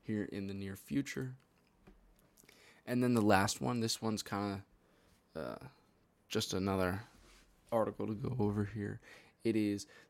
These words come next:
"The cars that the staff of Jalopnik, who wrote this article, are the most looking forward to driving in twenty twenty-three." So there's, I believe, thirteen of them. They just asked individual people and said, "Hey, what car are you looking forward to driving the most here next year?"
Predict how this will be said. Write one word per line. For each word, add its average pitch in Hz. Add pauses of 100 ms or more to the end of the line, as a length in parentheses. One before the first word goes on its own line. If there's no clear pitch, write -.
"The 113
cars 120
that 98
the 98
staff 107
of 95
Jalopnik, 104
who 101
wrote 98
this -
article, 98
are 98
the 92
most 98 (240)
looking 101
forward 127
to 131
driving 107
in 110
twenty 104
twenty-three." 90 (520)
So -
there's, 76
I -
believe, 92
thirteen -
of -
them. 104
They 113
just 107
asked -
individual 98
people -
and 101
said, 107
"Hey, 123
what -
car 120
are 113
you 110
looking 107
forward 104
to 110
driving 98 (320)
the 107
most 95
here 92
next -
year?" -